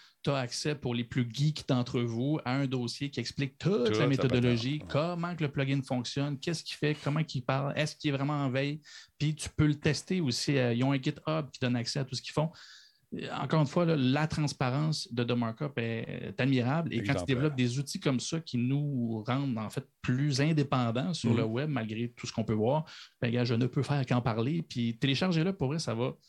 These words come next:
Speaker 1: Ça, c'est assez simple, puis c'est pas quelque chose qui vous traque, euh, d'aucune façon. Ça fait juste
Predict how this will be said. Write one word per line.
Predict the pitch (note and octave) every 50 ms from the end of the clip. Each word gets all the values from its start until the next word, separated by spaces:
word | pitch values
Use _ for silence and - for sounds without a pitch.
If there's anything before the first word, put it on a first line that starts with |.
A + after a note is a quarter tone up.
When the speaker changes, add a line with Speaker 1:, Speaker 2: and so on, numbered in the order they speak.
| - - _ _ _ _ _ _ _ -
Speaker 1:
Ça, | - A2+ G#2 G2+ G2
c'est | - - - A2+ G#2 G2+ G2 -
assez | - C3 D3 - - F#3+
simple, | - - - E3 G3 G3 F#3+ - - -
puis | - C#3 D#3
c'est | D3+ - - D3+ C3+
pas | - - D#3+
quelque | - B2+ A#2
chose | - D3+ C3+ -
qui | - -
vous | A#2 A2 A2+
traque, | - - - C3 C3 - - - A#2
euh, | G#2+ G#2 G2+ G2
d'aucune | G#2+ C3 C3+ C3 - B2+ A#2+
façon. | - A2 G#2+ - - D3+ D#3+ - - - - _ -
Ça | - C3 B2
fait | - C3 A#2+
juste | A#2 A#2+ C#3+ D#3+ D#3+ - - -